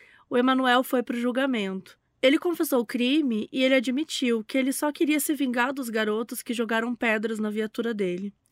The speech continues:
Marcos Vinícius Emanuel Borges foi condenado a trezentos e nove anos de prisão. Ele recorreu e, da segunda vez, foi condenado a oitenta e nove anos.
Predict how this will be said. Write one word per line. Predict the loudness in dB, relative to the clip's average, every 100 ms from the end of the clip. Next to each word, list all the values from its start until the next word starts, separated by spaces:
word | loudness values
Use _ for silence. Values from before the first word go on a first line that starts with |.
| _ _ _ _ _ _ -2
Marcos | -2 0 0
Vinícius | 2 0 0 -2 -2
Emanuel | 0 0 0 0
Borges | 2 2 2 0 -2 -8 -10
foi | -6 -4
condenado | -2 0 2 2 2
a | 0
trezentos | 0 0 -2 -2
e |
nove | 0 0 0
anos | 0 0
de | -2 -2
prisão. | -2 -2 0 0 -4 -10 _ _ _ _ -2
Ele | 0 2
recorreu | 2 2 4 4 4 0 -6 _ _ _ _
e, | 2
da | 2
segunda | 2 0 0 0
vez, | 2 2 2 0
foi | -4
condenado | -4 -2 0 2 2
a |
oitenta | 0 0 -2 0
e |
nove | 0 0 0
anos. | 0 -2 -4 -8 -14